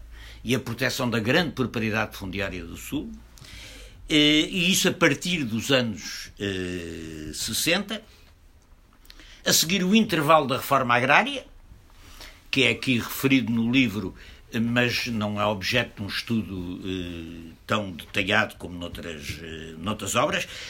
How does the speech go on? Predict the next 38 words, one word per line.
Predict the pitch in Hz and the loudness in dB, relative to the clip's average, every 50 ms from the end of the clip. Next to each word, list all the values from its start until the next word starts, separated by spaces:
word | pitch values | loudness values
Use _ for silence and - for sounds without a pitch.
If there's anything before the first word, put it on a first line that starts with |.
| - - - - | -14 -14 -10 -6
Eh, | - 180 - | -6 -4 -2
o | - 185 180 208 | 0 2 2 4
intervalo | 202 - 185 170 151 170 170 160 135 | 2 2 0 0 4 4 4 4 2
da | 139 | -2
reforma | - - - 156 160 147 156 | -4 -2 0 0 2 4 2
agrária | 156 147 160 160 160 151 139 143 | 2 4 4 2 2 2 2 2
é | |
muito | 143 156 170 220 262 262 214 - 180 | 2 2 2 2 4 2 2 0 -4
importante, | 147 - 147 139 - - 196 170 139 110 | -4 -2 -2 -2 2 4 2 2 2 -2
porque | - 127 117 - 160 | -2 -2 0 0 0
entre | 147 123 107 | 0 0 -2
setenta | - - - 175 180 - - | -4 -2 0 0 -2 0 -2
e | 156 139 | -6 -2
quatro | - 185 196 180 - - 139 123 | 2 4 4 4 4 2 -2 -2
e | 120 | -2
setenta | - - - 139 123 110 135 | -2 0 0 0 2 2 0
e | 123 | 0
seis, | 120 - - - 156 151 151 120 98 - | 0 0 2 6 6 6 6 4 0 -4
vá | 87 92 90 | -6 -4 -4
lá, | 101 113 127 135 - - - - - - - - - - - - - - | -2 -2 -2 -2 -2 -6 -10 -20 -20 -20 -20 -20 -20 -20 -20 -20 -12 -2
eh, | - 135 127 127 123 120 117 113 113 107 - - - - - | 2 4 6 6 6 4 2 2 0 -2 -4 -6 -12 -16 -8
fins | - - - 196 196 165 - | -4 2 4 4 4 4 2
de | - | 0
setenta | - - - - 156 135 113 - | -2 -2 0 0 0 0 0 0
e | 139 113 | -2 -2
quatro, | - - 180 196 190 165 123 - - 120 | 0 0 2 2 2 0 -2 -6 -8 -8
setenta | 92 - - - 131 123 - 139 | -8 -6 -4 -2 -2 0 0 -2
e | 123 | -2
cinco, | - - - 175 180 175 123 - | 0 0 0 0 0 -2 -2 -4
setenta | - - - 147 135 113 135 | -4 -2 -2 -2 -2 -2 -4
e | 117 | -6
seis, | - - - 165 170 170 156 123 - - - - | -4 0 2 2 2 2 0 -2 -4 -6 -6 -4
um | 131 123 110 | -4 -4 -2
pouco | - - 156 120 - | -2 -2 -2 -2 -4
de | - - | -8 -8
setenta | - - - 143 120 113 131 | -6 -2 -2 -2 -2 -2 -4
e | |
sete, | 123 - 175 170 143 - | -2 0 2 0 0 0